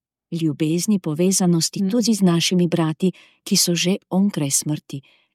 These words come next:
Speaker 1: Tudi, recimo, sveta Angela, naša ustanoviteljica, je rekla, „Bom po smrti veliko bolj živa, kakor sem bila prej. Veliko bolj bom delovala potem.“
Speaker 2: Mm.
Speaker 1: Ne, to je tisto, seveda, zavito v tančico skrivnosti,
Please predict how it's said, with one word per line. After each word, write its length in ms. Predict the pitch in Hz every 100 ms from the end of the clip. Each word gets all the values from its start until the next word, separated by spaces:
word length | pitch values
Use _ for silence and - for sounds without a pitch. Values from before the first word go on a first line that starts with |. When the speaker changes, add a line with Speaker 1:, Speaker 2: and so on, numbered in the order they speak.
| _ _ _ _
Speaker 1:
Tudi, 360 | - 180 180 165
recimo, 440 | 170 160 185 160 147 - -
sveta 360 | - 180 175 175
Angela, 420 | 175 165 170 165
naša 400 | 156 151 - 170
ustanoviteljica, 800 | 185 - 170 170 180 180 170 -
je 80 | 165
rekla, 320 | 165 160 170 - - _
„Bom 240 | - 190 196 -
po 140 | 190
smrti 540 | - 185 196 220 254
veliko 420 | 190 170 220 - 208
bolj 220 | 190 220
živa, 520 | 185 196 226 185 143 - _ -
kakor 260 | - -
sem 240 | - - 147
bila 200 | 151 139
prej. 300 | 156 139 135 _ _ _ _
Veliko 320 | 180 202 - 196
bolj 220 | 180 226
bom 240 | 196 175
delovala 560 | 170 165 156 151 147 151
potem.“ 440 | 156 - 156 139 -
Speaker 2:
Mm. 300 | 196 170 175
Speaker 1:
Ne, 120 | 202 -
to 120 | 254
je 60 | 262
tisto, 420 | - 247 - 190 - -
seveda, 440 | - 165 208 208
zavito 500 | 180 160 185 - 180
v 100 | 180
tančico 500 | - 160 156 175 -
skrivnosti, 760 | 175 - 185 160 156 - -